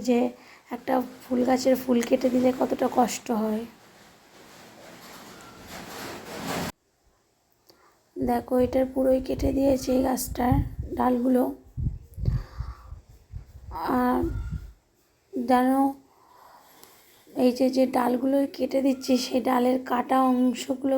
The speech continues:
কিন্তু ভালো করে, আম, সার্ফ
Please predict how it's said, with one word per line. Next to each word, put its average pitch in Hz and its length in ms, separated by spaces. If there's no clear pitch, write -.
কিন্তু 254 400
ভালো 240 440
করে, 262 300
আম, 240 300
সার্ফ 240 420